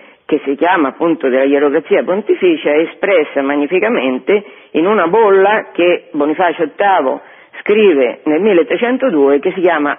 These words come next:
Unam Sanctam. Vorrei leggere un pochino alcuni passi di questa enciclica.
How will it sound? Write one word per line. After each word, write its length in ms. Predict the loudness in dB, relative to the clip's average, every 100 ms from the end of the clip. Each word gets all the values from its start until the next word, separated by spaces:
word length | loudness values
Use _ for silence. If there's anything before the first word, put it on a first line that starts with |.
| -4
Unam 500 | 0 0 0 -4 -8 _ -4
Sanctam. 720 | -2 -2 -6 -6 -6 -6 -12 _ _ _ _ _ _ _ _ _ _ _ _ _ -20 -20 _ _ _ _ -4
Vorrei 720 | 0 2 4 4 2 -6 -20 _ _ _ -20 -10
leggere 340 | -2 0 2 0
un 100 | 0
pochino 480 | -2 0 0 -2 -6 -16 -20 _
alcuni 480 | -4 -4 -2 -2 -2
passi 680 | -2 -4 -6 -6 -4 -4 -8 _ _
di 140 | -2 0
questa 300 | 2 0 -4
enciclica. 800 | -2 -2 -2 -2 -4 -2 -2